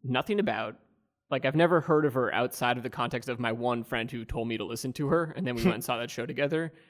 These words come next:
And she, she is incredible. It's, like, this kind of album that I probably wouldn't really pick up or listen to otherwise. Um, it's, I would say, kind of, like, jazz influenced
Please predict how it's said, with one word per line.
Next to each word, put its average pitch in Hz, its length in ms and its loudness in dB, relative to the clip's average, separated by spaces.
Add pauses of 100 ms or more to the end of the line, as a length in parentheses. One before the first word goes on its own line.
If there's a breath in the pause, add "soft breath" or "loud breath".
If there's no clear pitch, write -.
(200 soft breath)
And 143 120 -4
she, - 400 -10
she 160 380 2
is 147 440 2
incredible. 135 560 0 (120)
It's, 143 240 -8
like, 131 200 0
this 131 140 -6
kind 165 220 0
of 151 80 0
album 143 260 6
that 127 140 2
I 117 100 2
probably 127 340 0
wouldn't 123 340 0 (720)
really 127 560 2
pick - 280 -4
up 120 320 -2
or 123 120 -2
listen 123 300 -6
to 127 160 -4
otherwise. 143 540 0 (600 soft breath)
Um, 123 400 0
it's, - 180 -8 (240)
I 131 60 0
would 135 100 0
say, 147 200 2
kind 127 260 -2
of, 120 80 -4
like, 117 300 -4 (420)
jazz 123 1000 0 (600)
influenced 127 880 -4